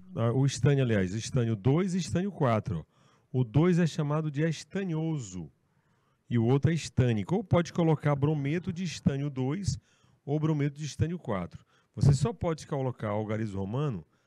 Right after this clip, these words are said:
se o elemento possui duas valências. O ouro, ó. Posso ter o ouro um ou o ouro três. O ouro um é chamado de auroso e o ouro três é chamado de áurico. Então, são, são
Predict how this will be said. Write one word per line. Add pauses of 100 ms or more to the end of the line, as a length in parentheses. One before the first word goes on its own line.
(220)
se
o
elemento
possui
duas
valências.
O
ouro,
ó. (680)
Posso
ter
o
ouro
um
ou
o
ouro
três. (500)
O
ouro
um
é
chamado
de (600)
auroso (180)
e
o
ouro
três
é
chamado
de
áurico. (480)
Então,
são, (260)
são